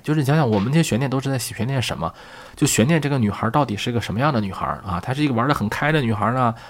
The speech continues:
还是一个很乖的女孩呢？就都考虑这个问题。甚至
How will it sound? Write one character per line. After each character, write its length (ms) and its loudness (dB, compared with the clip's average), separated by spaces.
还 160 -2
是 80 0
一 40 2
个 60 2
很 140 0
乖 220 2
的 80 2
女 100 2
孩 220 -2
呢？ 40 -2
就 160 -2
都 140 2
考 220 0
虑 100 0
这 80 4
个 80 4
问 160 0
题。 220 -12
甚 220 8
至 280 2